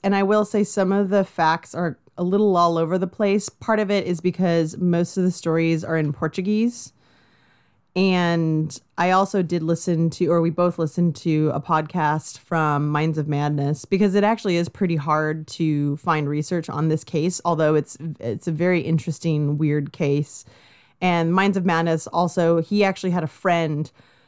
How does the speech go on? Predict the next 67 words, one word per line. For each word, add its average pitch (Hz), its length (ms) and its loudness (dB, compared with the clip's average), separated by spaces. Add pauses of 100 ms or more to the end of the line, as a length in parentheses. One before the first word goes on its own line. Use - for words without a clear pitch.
(300)
translate, 180 840 0
like, 165 160 -2
news 165 380 2
broadcasts 156 580 -2
in 170 180 0
Portuguese. 147 540 -4
That's, 165 280 -2
like, 170 260 -2
there's 196 220 2
just 175 180 -2
not 175 240 0
any, 175 500 -2
like, 156 180 -2
real 160 240 0
videos 151 540 0
on 143 100 2
it. 147 160 -4 (160)
I 214 100 2
listened 208 340 4
to 214 60 2
this 190 180 2
one 180 200 4
compilation 170 720 0
video 190 340 2
of, 170 160 0
like, 151 380 -2 (320)
you 180 80 -2
know, 160 100 2
marriages 156 560 2
gone 156 220 0
awry. 151 580 0 (640)
And 185 380 2
I 190 120 2
don't, 220 200 2
I'm 208 160 4
not 202 160 2
gonna 208 180 0
call 190 220 -2
out 180 200 2
the 196 60 -2
person, 233 560 2
but 185 360 2
oh 196 60 -2
my 185 120 2
God, 170 300 2
he 180 100 -4
had 185 140 0
the 190 40 2
most 185 340 2
<laughs> - 0 -
monotone 196 680 4
voice 180 340 2
I've 165 140 2
ever 160 220 0
heard 180 220 0
before 170 280 0
in 160 60 -2
my 160 80 -2
life. 151 240 -2
I 185 60 0
thought 196 180 2
it 240 80 2
was, 247 120 2
like, 185 220 0
almost 170 320 0
a 175 80 0
joke. 143 500 -4